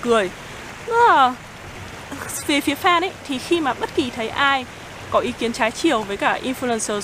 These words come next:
của họ thì ngay lập tức họ sẽ khẳng định ngay rằng là cái đối tượng đấy là ghen tị, là gato, là chơi bẩn thế này thế nọ thế kia với cả thần tượng của họ. Mà như kiểu là họ không phân biệt được là thế nào là công kích cá nhân và thế nào là phản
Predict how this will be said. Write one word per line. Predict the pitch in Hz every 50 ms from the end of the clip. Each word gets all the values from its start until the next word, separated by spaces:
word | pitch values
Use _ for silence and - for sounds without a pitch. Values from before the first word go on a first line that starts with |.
| -
của | - 185
họ | 190 220 214 - - - -
thì | 208
ngay | 220 247 277 294
lập | 285 - - -
tức | - 294 - -
họ | - 254 - -
sẽ | - - 240 - 240 285 330 - - - - - - -
khẳng | 269 220 196
định | 214 - -
ngay | 240 247 240 233
rằng | 214 208 190 190
là | - 185
cái | - - 202
đối | 202 202 220
tượng | - 285 247 - -
đấy | 202 196 196
là | 226 247 208
ghen | 190 220 233 240 233
tị, | - 262 214 -
là | 185 190 180 180
gato, | 220 214 226 - - 240
là | 240 233 220 202 180 185
chơi | - - 233 220
bẩn | 214 226 196 - - - -
thế | 170
này | 202 226 208 196 -
thế | 180
nọ | 196 214 - -
thế | 208 180
kia | - - 240 247 240 226
với | 208 190 180
cả | - 220 185
thần | - 190 190
tượng | 180 214 - -
của | - 185
họ. | 208 208 196 - - - - - - -
Mà | 269 285
như | 311 370 349
kiểu | - 339 233
là | 202 208
họ | 233 247 -
không | - - 330
phân | - 330 311 302
biệt | 285 247 - -
được | 220 208 190 - -
là | - 208 190 190 180 - -
thế | 226 233
nào | 277 294 262
là | 202 196
công | - 240 254
kích | - 339 - -
cá | - 214 208
nhân | 233 247 254 233
và | 202 185 -
thế | 196
nào | 196 240 254 202
là | 190
phản | - - 175